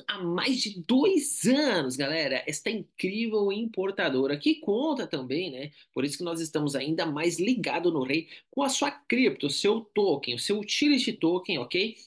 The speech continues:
E este canal é mergulhado, não é, neste oceano gigantesco de criptoativos, o rei do importado, importando desde dois mil e quinze, lá dos Estados Unidos, galera, produtos incríveis. Like neste vídeo, se inscrevam no canal Gênios,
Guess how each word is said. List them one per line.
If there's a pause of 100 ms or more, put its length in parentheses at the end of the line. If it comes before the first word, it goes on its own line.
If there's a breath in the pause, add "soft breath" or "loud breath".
E
este
canal
é
mergulhado,
não
é,
neste
oceano
gigantesco
de
criptoativos, (260 loud breath)
o
rei
do
importado,
importando
desde
dois
mil
e
quinze, (360 loud breath)
lá
dos
Estados
Unidos,
galera,
produtos
incríveis.
Like
neste
vídeo,
se
inscrevam
no
canal
Gênios,